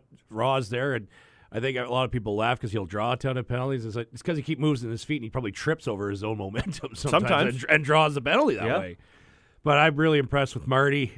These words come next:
Speaker 1: I, you know, I still, we, we had some really good bonding time, uh, when he got kicked in the face <laughs> in Saskatoon. I had
Speaker 2: Right.
Speaker 1: to live at the Saskatoon <laughs> Hospital with him for, like, seven hours on a game day when we're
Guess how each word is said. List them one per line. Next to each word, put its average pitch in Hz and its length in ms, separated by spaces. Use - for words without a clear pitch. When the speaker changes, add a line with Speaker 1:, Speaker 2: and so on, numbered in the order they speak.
Speaker 1:
I, 107 120
you 104 140
know, 107 220
I 120 160
still, 117 340
we, 117 220
we 127 100
had 139 120
some 127 120
really 123 160
good 123 120
bonding 135 320
time, 151 300
uh, 110 220
when 110 180
he 110 140
got 113 260
kicked - 240
in 127 60
the 113 80
face 156 340
<laughs> - 40
in 120 80
Saskatoon. 147 680
I 120 40
had 110 80
Speaker 2:
Right. 113 180
Speaker 1:
to 87 60
live 123 160
at 110 60
the 104 60
Saskatoon 123 460
<laughs> - 20
Hospital 143 520
with 165 180
him 160 160
for, 147 100
like, 101 200
seven 131 480
hours 127 400
on 120 120
a 113 60
game 110 280
day 120 180
when 117 100
we're 104 200